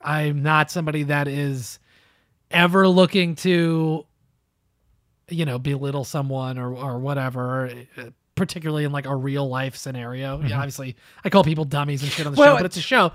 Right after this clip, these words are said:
Speaker 1: But, like, I, but at the same time, you have to be able to exist in the reality of what the world is. And this, there, there's this, this idea where if we just start calling people transphobic and this and that, and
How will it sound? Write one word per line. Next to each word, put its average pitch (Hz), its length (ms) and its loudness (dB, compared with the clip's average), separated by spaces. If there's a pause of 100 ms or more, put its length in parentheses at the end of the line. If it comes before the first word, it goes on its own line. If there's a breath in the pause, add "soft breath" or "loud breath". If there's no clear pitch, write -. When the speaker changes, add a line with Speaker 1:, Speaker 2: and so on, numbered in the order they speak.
(260 loud breath)
Speaker 1:
But, 262 120 8
like, 254 300 8 (540 soft breath)
I, 196 300 -10 (240)
but 262 440 8
at 208 160 0
the 208 80 2
same 247 220 4
time, 202 540 6 (480)
you 233 220 6
have 370 240 6
to 254 100 2
be 208 160 6
able 180 200 4
to 160 600 2 (420)
exist 170 640 2
in 185 220 0
the 170 80 2
reality 165 560 2
of 147 100 0
what 151 140 -2
the 143 40 -2
world 175 320 0
is. 127 160 -4
And 139 80 -6
this, 151 200 -2 (340 loud breath)
there, 185 240 6
there's 185 260 4
this, 165 320 2
this 160 380 -4 (160)
idea 180 640 4
where 160 360 2
if 147 100 -6
we 156 80 -2
just 165 180 -6
start 165 140 -2
calling 170 180 -2
people 139 200 -6
transphobic 147 640 -4
and 151 100 -10
this 165 140 -8
and 165 80 -10
that, 180 240 -2
and 123 140 -10